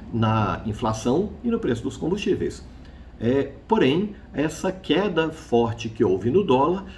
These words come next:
acaba aliviando, pelo menos em parte, esse impacto do barril do petróleo sobre a economia brasileira. É claro que a gente precisa ver até onde que isso aí vai, de fato, conseguir trazer um alívio, é, mais significativo,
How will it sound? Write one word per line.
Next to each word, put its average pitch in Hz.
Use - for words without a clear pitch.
acaba 190
aliviando, 208
pelo 113
menos 113
em 110
parte, 147
esse 151
impacto 123
do 127
barril 117
do -
petróleo 107
sobre 107
a -
economia 104
brasileira. 110
É -
claro 101
que -
a 92
gente 98
precisa 95
ver 101
até 104
onde 113
que 101
isso 117
aí 110
vai, 104
de 127
fato, -
conseguir 104
trazer 95
um 104
alívio, 95
é, 98
mais 101
significativo, 156